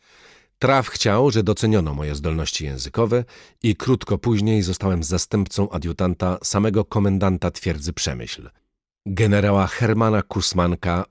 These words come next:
von Burgneustetten. Po upadku twierdzy w marcu tysiąc dziewięćset piętnastego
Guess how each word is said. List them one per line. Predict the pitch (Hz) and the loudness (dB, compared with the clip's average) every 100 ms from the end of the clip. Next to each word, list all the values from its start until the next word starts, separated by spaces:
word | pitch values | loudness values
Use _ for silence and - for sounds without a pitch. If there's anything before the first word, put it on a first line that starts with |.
| - | -4
von | 82 82 90 | -2 -2 -4
Burgneustetten. | 82 113 104 92 76 - 69 - 58 - _ _ _ _ _ _ _ _ _ _ _ _ _ | -2 0 0 0 0 -4 -10 -14 -18 -20 _ _ _ _ _ _ _ _ _ _ _ _ _
Po | - | -2
upadku | 139 104 107 - 90 | 0 0 0 -2 -10
twierdzy | - 101 92 80 107 135 | -4 0 0 0 0 0
w | 120 | 0
marcu | 90 85 - | 0 0 -2
tysiąc | 80 78 80 | -8 -6 -4
dziewięćset | 78 80 76 78 - | -2 -4 -4 -8 -8
piętnastego | 78 - 80 - 107 110 110 | -8 -6 -6 -4 -2 -2 -4